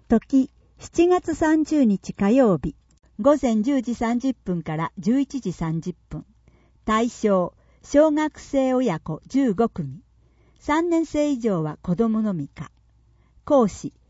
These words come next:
桶ヶ谷沼ビジターセンター長、オッケーくん、内野茂樹。丸三、ニコットワクワク体験ツアー。時、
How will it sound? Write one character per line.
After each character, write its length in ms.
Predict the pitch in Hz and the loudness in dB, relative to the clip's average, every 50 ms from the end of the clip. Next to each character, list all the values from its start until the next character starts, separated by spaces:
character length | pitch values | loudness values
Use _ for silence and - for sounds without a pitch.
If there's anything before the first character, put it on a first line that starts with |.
| _ _ _ _ _ - | _ _ _ _ _ -6
桶 260 | 202 - - 311 311 | -4 -2 -2 0 0
ヶ 160 | 285 302 302 | 0 0 0
谷 180 | 302 302 294 285 | 0 0 0 0
沼 260 | 240 220 202 190 175 | 0 -2 -2 -2 -2
ビ 120 | 139 160 | -4 -4
ジ 180 | 160 - 285 269 | -4 -4 -6 -6
タ 240 | - 302 277 277 269 | -4 -4 -4 -4 -4
ー 40 | 277 | -4
セ 200 | - 294 269 262 | -4 -4 -2 -2
ン 80 | 254 | -4
タ 180 | - - 247 208 | -4 -4 -4 -4
ー 100 | 165 - | -4 -6
長、 300 | - - 156 143 - - _ - | -8 -10 -10 -10 -10 -12 _ -4
オ 60 | - | -4
ッ 60 | - - _ _ | -4 -4 _ _
ケ 180 | - 254 185 151 | -6 -4 -4 -4
ー 60 | 156 | -6
く 160 | _ _ - | _ _ -20
ん、 140 | 151 - - _ _ _ _ _ _ - | -20 -20 -20 _ _ _ _ _ _ -8
内 320 | - 233 247 - - 196 | -6 -6 -6 -6 -8 -10
野 160 | 160 143 135 131 | -8 -8 -10 -12
茂 380 | - - 180 185 160 - - _ | -12 -10 -10 -10 -10 -10 -14 _
樹。 160 | _ - - _ _ _ _ _ _ _ _ _ _ _ _ _ _ _ _ _ _ _ - | _ -20 -20 _ _ _ _ _ _ _ _ _ _ _ _ _ _ _ _ _ _ _ -2
丸 300 | 214 214 226 226 254 262 | 0 0 2 2 2 0
三、 300 | - - 226 220 214 - - _ _ _ _ _ _ _ _ _ - | 0 0 -2 -2 -2 -4 -8 _ _ _ _ _ _ _ _ _ 2
ニ 180 | 226 240 233 | 4 4 4
コ 180 | - - 330 339 | 2 0 -2 -2
ッ 60 | - _ _ - | -2 _ _ 0
ト 100 | 214 190 | 2 2
ワ 140 | 180 175 - | 2 2 0
ク 140 | - 302 | -2 -2
ワ 120 | 311 311 302 | -2 -2 -2
ク 140 | - - - | -4 -6 -4
体 260 | - 269 254 262 269 | -2 0 0 0 0
験 280 | - 262 254 233 220 | 2 2 2 2 2
ツ 260 | - - - 202 180 165 | 0 -2 -2 -2 0 0
ア 40 | |
ー。 120 | 143 135 - _ _ _ _ _ _ _ _ _ - | -2 -6 -12 _ _ _ _ _ _ _ _ _ 0
時、 420 | - 240 - - - 269 254 - | 0 0 2 4 2 2 2 2